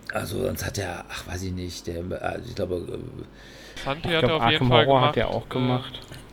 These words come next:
Speaker 1: Also ich nenne das immer so
Speaker 2: Horror.
Speaker 1: Bauernmalerei.
Speaker 2: Halt Brüsch hat er, also hier Brügge hat er mitgemacht von das Feldspiel.
Speaker 1: Ja, also überall, wo es um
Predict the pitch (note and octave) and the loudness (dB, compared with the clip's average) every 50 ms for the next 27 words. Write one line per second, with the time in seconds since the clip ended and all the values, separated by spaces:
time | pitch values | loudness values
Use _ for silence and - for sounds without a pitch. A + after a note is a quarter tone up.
0 | - - - - - - - - G#2 G2 G2+ A2 G2+ - A2+ A2 B2 B2+ B2 B2 | -20 -20 -20 -20 -20 -12 -6 -2 0 2 2 2 2 2 4 6 8 8 8 8
1 | C3 A#2+ A#2 A2+ A2+ A#2+ A#2 A2+ A2+ A2 G#2+ A2 A#2 C3 - - - - - - | 8 6 6 6 8 8 8 10 8 8 6 2 -8 -10 -12 -14 -16 -16 -16 -12
2 | - F2+ G2+ F#2 F#2 G2 F#2+ F#2 F2+ F2+ F2+ F2+ F2+ F2+ F2+ F2 E2+ F2 E2+ E2+ | -6 -2 -2 0 0 -2 -2 -4 -4 -4 -6 -6 -8 -8 -10 -10 -10 -10 -10 -10
3 | F2 F2+ F2+ F2+ - - - - - - - - - - - - - - - - | -10 -10 -10 -10 -10 -14 -16 -18 -18 -20 -20 -20 -20 -20 -20 -20 -20 -20 -20 -20
4 | - - _ - - - - - G#2 G#2+ G#2+ G#2+ - - A#2+ C3 C#3+ D#3+ F3 E3+ | -20 -20 _ -20 -20 -20 -14 -8 -6 -6 -4 -4 -6 -6 -4 -2 -2 0 0 0
5 | D3+ - - C#3+ C#3 - - C#3+ C#3 C#3 C3+ B2+ B2+ - B2+ B2+ B2 B2+ B2 A#2+ | 0 0 2 0 0 2 0 2 2 2 0 0 -2 -2 -2 -2 -2 -2 -4 -4
6 | B2 B2 A2+ - C3 C#3+ E3 F3 F3+ F3 E3+ F3 E3+ E3+ E3+ E3+ E3 D#3 - - | -4 -4 -4 -4 -2 -2 -2 0 0 0 0 0 0 -2 -4 -6 -8 -12 -12 -14
7 | D#3+ - D#3+ D#3 D3+ D3+ D3 D3 D3 D3+ - - D3+ C#3+ C#3+ C#3+ - - - C3+ | -10 -6 -4 -4 -4 -4 -6 -8 -10 -10 -10 -8 -8 -6 -6 -6 -6 -6 -8 -6
8 | A#2+ A#2+ - - - C#3+ C#3+ D3+ - - - - D#3 D#3+ D#3 D#3 D3+ - - - | -6 -8 -8 -6 -2 -2 -2 -2 -4 -6 -10 -6 -4 -4 -4 -6 -8 -12 -16 -20
9 | - A2+ A2 G#2 G2+ G2+ G2 G2+ - - - - - - - - - - - - | -14 -8 -6 -4 -2 -2 -4 -4 -8 -12 -20 -20 -20 -20 -20 -20 -20 -20 -20 -20
10 | - - - A#2 G2 G2+ G2 G2+ G2 G2 G2 F#2+ F2+ - G2 G2+ G2+ F2+ E2 E2 | -20 -12 -6 -4 -4 -2 -2 0 0 0 0 0 0 -2 -4 -2 -2 0 0 2
11 | F#2 G2 F#2+ F#2+ G2 G2 F2+ E2+ - - - - - - - - - - - - | 2 2 2 2 2 0 -2 -4 -12 -18 -20 -20 -20 -20 -20 -20 -20 -20 -20 -20
12 | - - - - - - - - - G#2 G#2 G2 G2 G2 G2 - - - - - | -20 -20 -20 -20 -20 -20 -20 -20 -14 -8 -4 -2 -2 -2 -4 -6 -12 -16 -12 -6
13 | - F#2+ F#2+ F#2+ F#2+ F#2+ F#2 F#2 | -4 -2 -2 -4 -6 -8 -10 -10